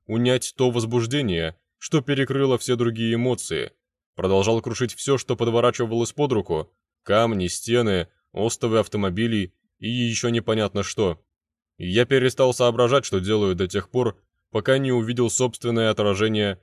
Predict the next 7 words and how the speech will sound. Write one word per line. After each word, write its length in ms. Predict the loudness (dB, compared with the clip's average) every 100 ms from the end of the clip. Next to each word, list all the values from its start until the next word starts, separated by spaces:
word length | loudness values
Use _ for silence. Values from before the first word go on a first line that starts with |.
| _ -4
в 140 | 0
одной 320 | 0 0 -2
из 80 | -2
луж. 320 | -4 -6 -10 _ _ _ _ _ _ _
Замерев 480 | -6 -2 2 2 2
на 80 | 0
месте, 500 | 0 -2 -4 -8